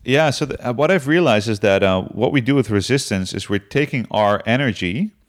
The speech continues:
and we're, uh, which wants to go to somewhere, and we try to point it to another way. So imagine, like, seeing a river stream and going like, "No, that's not the right stream." And you stand in it and you push against it. It costs a lot of energy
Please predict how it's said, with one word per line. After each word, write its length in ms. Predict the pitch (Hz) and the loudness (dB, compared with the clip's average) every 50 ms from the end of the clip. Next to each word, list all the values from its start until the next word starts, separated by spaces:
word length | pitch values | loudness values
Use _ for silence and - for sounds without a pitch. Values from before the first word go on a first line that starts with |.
| _ - _ _ _ _ _ | _ -20 _ _ _ _ _
and 260 | - 107 107 104 101 | 0 0 0 0 0
we're, 300 | 98 101 101 98 98 92 - | 2 2 4 4 4 2 0
uh, 120 | 104 110 - - - - | -4 -6 -6 -8 -6 -4
which 180 | 113 104 - 113 104 - | -4 -4 -4 -8 -10 -6
wants 260 | 113 104 110 123 127 - | 0 0 2 2 2 0
to 60 | - | -2
go 200 | 107 90 110 117 | 2 4 2 2
to 260 | 123 - - 104 - - | 2 0 -4 -6 -6 -8
somewhere, 580 | - - - 117 117 101 87 82 92 147 156 - _ _ _ _ _ | -8 -2 0 0 2 2 0 0 -2 -2 -6 -8 _ _ _ _ _
and 80 | - 101 | -6 -6
we 80 | 101 | -6
try 220 | 95 - - 123 120 | -4 -2 0 0 2
to 160 | - 117 98 - _ _ _ _ | 2 0 -4 -4 _ _ _ _
point 220 | - 131 139 135 120 | -4 -2 -2 -2 -4
it 100 | 101 - | -6 -6
to 140 | - 107 | -8 -6
another 180 | 101 101 98 95 | -4 -2 -2 0
way. 240 | 92 98 92 - - _ _ _ _ _ - - - - _ | 0 0 0 0 -4 _ _ _ _ _ -20 -20 -20 -20 _
So 120 | - 113 | 0 2
imagine, 480 | 107 107 120 123 131 131 127 123 110 104 | 4 4 4 4 4 2 0 -2 0 0
like, 160 | 98 98 92 | 0 0 0
seeing 340 | - - - 139 139 127 113 | -2 -4 -2 0 0 0 0
a 80 | 110 | 0
river 260 | 101 104 113 107 110 98 | 2 2 2 2 2 -2
stream 460 | - - - 120 104 95 92 90 92 | -4 -6 -4 -4 -2 -2 -2 -4 -6
and 120 | 98 98 95 | -8 -4 -2
going 160 | 104 107 110 | 0 0 2
like, 180 | 110 110 98 | 0 -2 -2
"No, 380 | 151 196 220 220 220 220 202 190 | -2 0 0 2 2 0 0 0
that's 200 | 202 214 202 - | -2 -2 -4 -2
not 200 | 208 208 202 202 | -2 -4 -2 -2
the 80 | 202 190 | -2 0
right 200 | 196 214 208 - | 0 0 -2 -2
stream." 400 | - - 214 220 220 214 196 165 | -4 -6 -4 -2 -2 -2 -4 -4
And 80 | 139 | -6
you 80 | 127 123 | -6 -8
stand 360 | - - - 139 139 135 135 | -6 -4 -2 -2 0 0 0
in 100 | 135 135 | 0 0
it 160 | 135 131 131 | 0 -2 -2
and 140 | 120 117 113 | -4 -6 -6
you 60 | 113 110 | -6 -4
push 240 | - 143 135 - | -4 -4 -4 -4
against 340 | 139 107 123 123 120 120 - | -6 -4 -4 -4 -4 -2 -2
it. 100 | 131 120 | -2 -2
It 180 | - - 101 - | -2 -6 -4 0
costs 260 | 143 135 139 - - - | 0 2 2 0 -2 -2
a 80 | 101 | -2
lot 320 | 95 98 107 117 131 147 147 | -2 0 0 2 2 2 2
of 120 | 135 - - | 2 0 -2
energy 460 | 123 131 139 120 - - 92 90 | -2 -2 0 -2 -4 -6 -8 -8